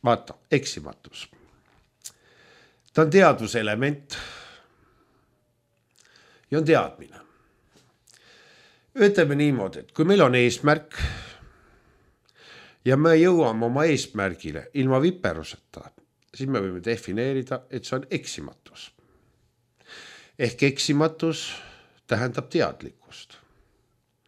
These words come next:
Ja vaata, nüüd hakkame võrdlema ühiskond. Tema baseerub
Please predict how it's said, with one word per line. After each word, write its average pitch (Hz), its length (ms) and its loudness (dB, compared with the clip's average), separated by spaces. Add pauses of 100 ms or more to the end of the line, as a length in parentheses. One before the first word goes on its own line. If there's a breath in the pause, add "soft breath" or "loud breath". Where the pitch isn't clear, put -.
(520 loud breath)
Ja 127 100 0
vaata, - 360 2 (200)
nüüd 190 160 2
hakkame 143 300 -2
võrdlema 127 560 -6 (580 loud breath)
ühiskond. - 720 -10 (1600 loud breath)
Tema 170 280 2
baseerub 113 680 -2